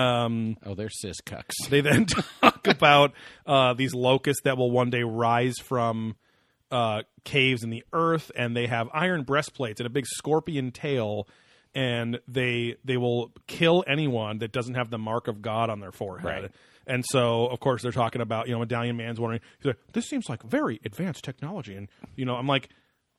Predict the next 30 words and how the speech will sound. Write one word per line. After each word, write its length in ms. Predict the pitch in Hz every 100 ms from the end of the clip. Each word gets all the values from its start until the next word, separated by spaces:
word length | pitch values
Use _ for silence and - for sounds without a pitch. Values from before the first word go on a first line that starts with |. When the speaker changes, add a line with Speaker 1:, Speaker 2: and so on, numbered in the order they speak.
| -
Speaker 1:
so, 440 | - 139 131 - _
even, 220 | 175 214
okay, 180 | 175 147
let's 220 | 117 196 -
say 140 | 214 180
they 120 | 151
were, 180 | 135 117 -
they 120 | 123
were 100 | 117
robots. 600 | 113 107 98 87 - - _ -
Speaker 2:
Yeah. 160 | 104 - _ _ _ _ _ _ _ _ _ _ _ _
Speaker 1:
A, 40 | 151
a, 260 | 151 151 156 147
a, 220 | 139 131
a 60 | 135
piece, 340 | - 254 247
a, 220 | 190 147 151
a 60 |
piece 240 | 147 247 247
of 200 | 208 135
mechanical 640 | 135 - 165 185 185 180
equipment 520 | 131 - 151 120 107
that 140 | 117 120
can 140 | 131
scan 600 | 120 - 151 143 123 113 - _ _ _ _ -
a 160 | 143
mark 480 | 185 180 208 269 - -
from 300 | - 143 123
no 200 | 123 147 156
mark 440 | 117 101 107 -